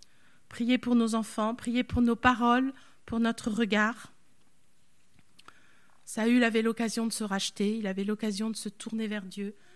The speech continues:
et d'être transformé. Juste, encore là, il pouvait. Mais il a préféré choisir la jalousie, la malveillance, la colère,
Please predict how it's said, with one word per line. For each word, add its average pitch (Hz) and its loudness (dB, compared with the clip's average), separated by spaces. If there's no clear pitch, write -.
et 202 -8
d'être 202 -6
transformé. 180 -2
Juste, - 0
encore 339 2
là, 330 2
il 277 -2
pouvait. - -10
Mais 208 2
il 208 4
a 202 4
préféré 214 -2
choisir 196 -2
la 190 0
jalousie, 180 -2
la 202 2
malveillance, 180 0
la 202 0
colère, 175 -2